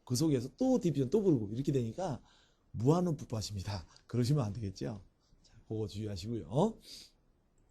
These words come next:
자, 이렇게 해서 에스디아이일 때 메뉴 처리하는 방법들 몇 가지 관련해서 알려드렸습니다. 자, 메뉴 처리 방법에는 이 방법 말고도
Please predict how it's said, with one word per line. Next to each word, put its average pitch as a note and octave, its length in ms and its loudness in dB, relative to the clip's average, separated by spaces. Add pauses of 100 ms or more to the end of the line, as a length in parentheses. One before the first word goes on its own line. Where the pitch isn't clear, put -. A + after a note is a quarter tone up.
(1300)
자, B2 80 -8
이렇게 B2 220 -2
해서 C3+ 340 0
에스디아이일 C#3+ 720 4
때 F3+ 220 2
메뉴 C#3 260 4
처리하는 A#2+ 340 -2
방법들 G2+ 420 -10 (280)
몇 G2 180 -14
가지 G2 220 -16 (120)
관련해서 G#2+ 440 -6
알려드렸습니다. G#2+ 760 -6 (600)
자, - 160 -20 (280)
메뉴 F#3 220 4
처리 A#3 200 4
방법에는 F#3+ 520 2
이 D#3+ 40 2
방법 D#3+ 220 2
말고도 B2+ 500 -2